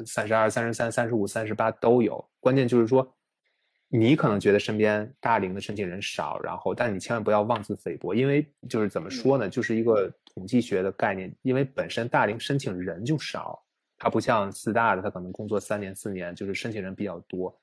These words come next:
Speaker 1: 就是你不要觉得这是一个弱势，包括找工作，美国这边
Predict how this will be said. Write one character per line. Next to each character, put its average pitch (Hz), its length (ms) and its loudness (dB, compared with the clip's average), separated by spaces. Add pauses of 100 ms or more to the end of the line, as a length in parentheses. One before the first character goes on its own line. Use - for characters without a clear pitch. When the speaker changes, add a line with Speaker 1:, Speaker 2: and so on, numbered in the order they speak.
(240)
Speaker 1:
就 120 120 -6
是 98 360 -6
你 107 140 -8
不 113 140 -2
要 117 120 4
觉 95 200 -2
得 98 100 -2
这 107 160 -4
是 - 180 -6
一 92 60 -4
个 92 140 -6
弱 95 320 -6
势， - 180 0
包 131 100 4
括 135 120 4
找 95 160 0
工 104 120 -4
作， 117 120 2
美 98 100 -4
国 95 100 -2
这 107 80 0
边 104 160 0